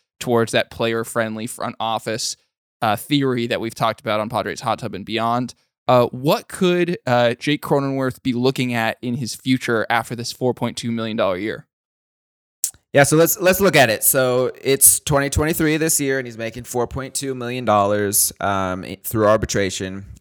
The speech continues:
Speaker 2: Uh, he has two more arbitration years left. He is twenty-nine years old currently, which means that he'll be entering his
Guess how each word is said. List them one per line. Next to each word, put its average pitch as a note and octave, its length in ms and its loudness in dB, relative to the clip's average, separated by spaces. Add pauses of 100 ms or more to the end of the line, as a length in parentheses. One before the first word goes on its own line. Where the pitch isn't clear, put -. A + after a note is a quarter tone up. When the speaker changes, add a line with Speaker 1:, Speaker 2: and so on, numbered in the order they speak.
(140)
Speaker 2:
Uh, F2+ 240 2
he G2+ 140 -6
has E2 200 0
two C3 340 0
more B2 280 2
arbitration A#2 580 2
years A2+ 300 -2
left. G2+ 400 0
He F#2 220 -4
is D#2+ 180 -4
twenty-nine A#2 580 -2
years A#2 180 -4
old A2+ 240 -2
currently, G#2 400 -6
which G2 220 -10
means F#2 240 -16
that F#2 160 -6
he'll F2 340 -8 (220)
be F2 100 -10
entering E2+ 300 -8
his E2+ 320 -10